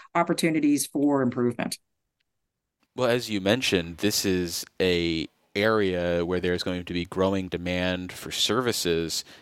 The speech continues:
Speaker 2: in the short and long term i-, in New York. So does it seem, from your perspective, like O C F S is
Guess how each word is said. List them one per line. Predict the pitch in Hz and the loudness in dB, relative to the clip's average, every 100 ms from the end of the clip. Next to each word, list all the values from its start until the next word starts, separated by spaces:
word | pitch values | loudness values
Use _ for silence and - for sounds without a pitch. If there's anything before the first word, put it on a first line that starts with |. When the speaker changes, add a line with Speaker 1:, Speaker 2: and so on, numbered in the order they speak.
| - | -14
Speaker 2:
in | - 101 95 | -4 -2 -2
the | 90 87 82 73 | -2 -2 -4 -4
short | - 110 98 92 - | -2 2 2 2 -2
and | 90 90 | -6 0
long | 92 95 98 | 0 0 -4
term | - 113 131 101 87 | -6 0 0 0 -4
i-, | |
in | - 50 98 98 | -8 -8 -6 -4
New | 90 | -4
York. | 92 107 90 - - - - | 2 2 2 -4 -20 -20 -10
So | - 101 98 95 - | 4 6 6 2 -2
does | - 104 | 2 2
it | 95 - | 2 -2
seem, | - 113 113 113 110 78 _ _ _ | 0 2 2 0 -4 -8 _ _ _
from | - 101 | -8 2
your | 151 | 2
perspective, | - 113 - 95 - 92 92 90 - | 2 -2 2 2 2 2 2 0 0
like | 95 95 - | 2 2 0
O | - 110 | 0 0
C | - 98 | 2 2
F | 92 | 2
S | 95 104 - - | 2 2 -2 -2
is | 98 92 90 | 0 2 0